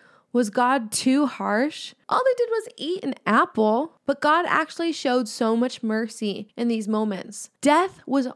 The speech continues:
always the consequence of sin. That was the promise from the beginning, but God provided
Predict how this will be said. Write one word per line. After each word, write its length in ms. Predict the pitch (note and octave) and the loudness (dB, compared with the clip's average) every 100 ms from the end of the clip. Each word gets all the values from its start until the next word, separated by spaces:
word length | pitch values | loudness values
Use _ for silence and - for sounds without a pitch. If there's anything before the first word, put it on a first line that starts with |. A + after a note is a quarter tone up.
| _ _ | _ _
always 520 | B3+ D4 D#4+ D#4+ D4+ | 2 6 6 4 2
the 100 | C#4 | -2
consequence 760 | C4+ - C4 C4 C#4 - A#3+ G#3+ | -6 -4 -2 -2 -4 -4 -4 -4
of 120 | G#3+ | -8
sin. 460 | - - A3+ F#3 G3 - - _ | -6 -2 -2 -2 -8 -14 -20 _
That 200 | - C4+ | 0 0
was 160 | D#4+ D4 | 0 -2
the 80 | D#4 | -4
promise 520 | - B3+ C4+ D4 B3+ | 0 2 4 4 0
from 180 | A#3+ A3+ | 0 0
the 80 | |
beginning, 460 | G#3 A3+ C4 C#4 B3 | 0 0 0 0 0
but 280 | A#3 A3+ - | -2 -4 0
God 400 | C4 C#4 E4+ E4 | 2 4 2 0
provided 600 | D4 G#3+ A#3 B3 C4 | -2 0 2 2 0